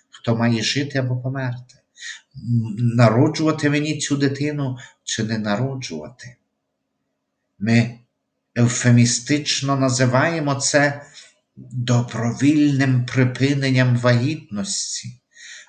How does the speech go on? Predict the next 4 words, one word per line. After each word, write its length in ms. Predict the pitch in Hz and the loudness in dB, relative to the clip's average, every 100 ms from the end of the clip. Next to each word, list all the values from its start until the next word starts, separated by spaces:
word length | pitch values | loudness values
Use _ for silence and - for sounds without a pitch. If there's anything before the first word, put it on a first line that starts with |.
| _ | _
але 400 | 120 123 123 123 | 6 8 8 6
уникаємо 1040 | 120 117 104 - 131 139 131 127 120 - - _ | 2 2 0 -2 0 2 2 2 2 0 -14 _
загальноприйнятої 1400 | - - 120 107 117 110 110 - 120 131 123 117 120 113 | -8 -2 -2 2 2 2 -4 -4 0 2 2 0 -2 -2
назви 680 | 104 113 110 - - 104 98 | -2 -4 -4 -6 -6 -8 -10